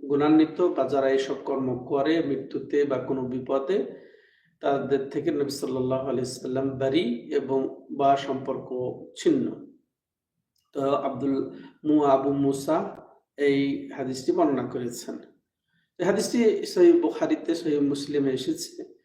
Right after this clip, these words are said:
তো ইমাম মুসলিম তার সহিহ মুসলিমে এই হাদিসের শুরুতে একটা ঘটনা, আহ, বর্ণনা দিয়েছেন, সেটা আপনাদেরকে বলি।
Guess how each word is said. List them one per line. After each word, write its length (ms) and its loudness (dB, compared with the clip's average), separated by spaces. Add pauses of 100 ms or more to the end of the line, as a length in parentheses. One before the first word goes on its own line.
(380)
তো 80 4 (440)
ইমাম 220 8
মুসলিম 600 6
তার 120 4
সহিহ 320 2
মুসলিমে 500 4
এই 160 2
হাদিসের 400 -2
শুরুতে 460 -2
একটা 280 0
ঘটনা, 460 -4 (800)
আহ, 420 -4
বর্ণনা 420 2
দিয়েছেন, 420 2
সেটা 280 0
আপনাদেরকে 680 -2 (100)
বলি। 440 0